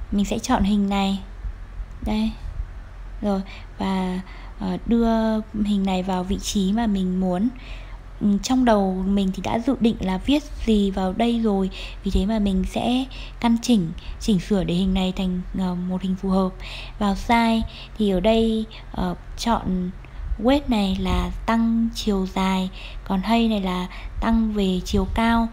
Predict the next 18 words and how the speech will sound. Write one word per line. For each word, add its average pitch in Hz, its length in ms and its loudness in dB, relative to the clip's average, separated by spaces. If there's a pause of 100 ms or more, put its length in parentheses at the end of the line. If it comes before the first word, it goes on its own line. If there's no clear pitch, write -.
(260)
thì 202 100 -2
mình 190 180 2
sẽ - 180 -4
giảm 220 280 4
hay 220 220 2 (100)
xuống 202 300 2 (420)
và 190 280 0 (320)
kéo 190 200 0
dài 208 440 2
cái, 196 500 0 (360)
ờ, 196 160 0
chiều 196 180 -2
dài 190 380 0
ra 220 280 0 (420)
để, 180 320 0 (380)
ờ, 185 120 -2
viết 262 300 -2
được 185 340 0